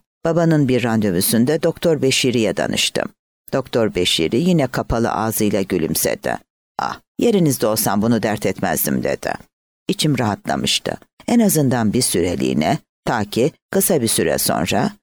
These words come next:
babanın kemerini bağlamasına yardım ederken kafama dank edinceye kadar. Doktor Beşiri, "O noktayı çoktan geçtik mi?" demek istemişti yoksa.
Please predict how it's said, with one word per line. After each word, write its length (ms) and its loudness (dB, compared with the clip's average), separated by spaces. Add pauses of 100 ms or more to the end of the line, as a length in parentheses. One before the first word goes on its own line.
babanın 340 4
kemerini 540 2
bağlamasına 640 0
yardım 400 0
ederken 640 -2 (180)
kafama 460 2
dank 260 0
edinceye 520 0
kadar. 560 -6 (400)
Doktor 480 -2
Beşiri, 560 0 (360)
"O 120 4
noktayı 380 0
çoktan 480 -2
geçtik 400 -2
mi?" 100 0
demek 300 -2
istemişti 520 -2
yoksa. 460 -2